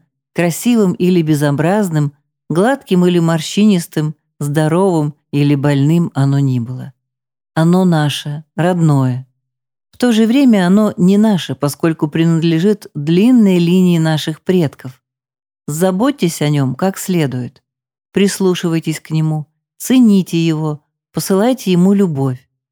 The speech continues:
Оно не будет существовать вечно. Наше тело меняется каждый миг. И всё же ещё один парадокс. Кажется, что оно совершенно не меняется. Наше тело есть проявление очень многих условий,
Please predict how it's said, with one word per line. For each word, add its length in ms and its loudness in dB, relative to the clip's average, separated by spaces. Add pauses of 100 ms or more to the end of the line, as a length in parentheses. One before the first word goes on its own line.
(260)
Оно 260 2
не 140 2
будет 380 0
существовать 800 -4
вечно. 540 -4 (580)
Наше 360 -2
тело 340 -2
меняется 640 -2
каждый 500 -2
миг. 380 -2 (800)
И 80 0
всё 240 0
же 160 2
ещё 560 -2
один 300 0
парадокс. 640 -4 (380)
Кажется, 380 -2
что 260 -4
оно 320 0
совершенно 640 -2
не 120 2
меняется. 800 0 (600)
Наше 320 0
тело 280 0
есть 400 -2
проявление 720 0
очень 420 -2
многих 500 0
условий, 600 -4